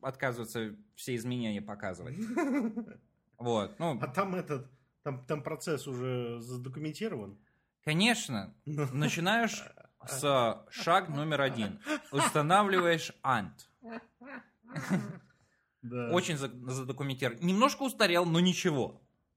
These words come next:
Speaker 2: Ну.
Speaker 1: Спроси вот у нее, как она в прошлый раз делала, по-моему, это сейчас процесс.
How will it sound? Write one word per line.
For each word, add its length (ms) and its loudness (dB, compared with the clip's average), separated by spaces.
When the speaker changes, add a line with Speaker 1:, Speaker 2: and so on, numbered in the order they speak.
Speaker 2:
Ну. 320 -14
Speaker 1:
Спроси 460 2
вот 180 0
у 60 2
нее, 340 2
как 200 0
она 180 2
в 40 -16
прошлый 300 0
раз 200 0
делала, 380 0
по-моему, 420 -2
это 160 -6
сейчас 240 -4
процесс. 500 -8